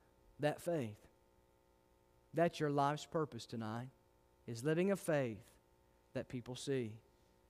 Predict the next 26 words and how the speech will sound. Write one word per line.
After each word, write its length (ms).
starting 420
with 140
your 80
family. 420
Father, 240
we 80
thank 240
you, 60
Lord, 260
for 300
your 140
word. 420
We're 160
so 180
grateful 640
for 100
the 80
truth 380
that's 200
here, 400
and 140
I'm 160
thankful 600
that 220
we 540
commemorate 960